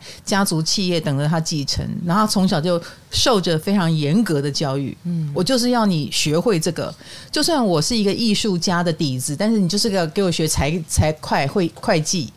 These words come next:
Speaker 1: 哎，因为你要继承家业。所以月摩羯的人有一种被揠苗助长或者是压迫性的环境里面的感受很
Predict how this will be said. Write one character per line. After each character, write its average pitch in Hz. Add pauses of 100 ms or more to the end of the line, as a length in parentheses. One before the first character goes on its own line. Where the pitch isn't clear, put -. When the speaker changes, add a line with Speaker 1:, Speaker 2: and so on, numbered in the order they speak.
(160)
Speaker 1:
哎， 160
因 196
为 208
你 185
要 180
继 214
承 175
家 165
业。 170 (500)
所 359
以 349
月 339
摩 233
羯 226
的 214
人 190
有 180
一 226
种 180
被 170 (1080)
揠 254
苗 160
助 202
长 120
或 220
者 180
是 185
压 208
迫 208
性 156
的 151
环 143
境 160
里 123
面 143
的 147
感 135
受 156
很 147